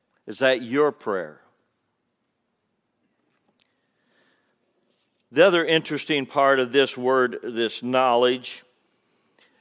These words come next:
you know, translation, translation from Greek or from Hebrew into English or any other, uh, language, there's always a difficulty in word meaning.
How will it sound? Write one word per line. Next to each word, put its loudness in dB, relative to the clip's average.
you -10
know, 0
translation, 0
translation 0
from -8
Greek -2
or -2
from -6
Hebrew 0
into -2
English -2
or -2
any 2
other, 4
uh, -2
language, 0
there's 2
always 4
a 2
difficulty -2
in -2
word 2
meaning. -6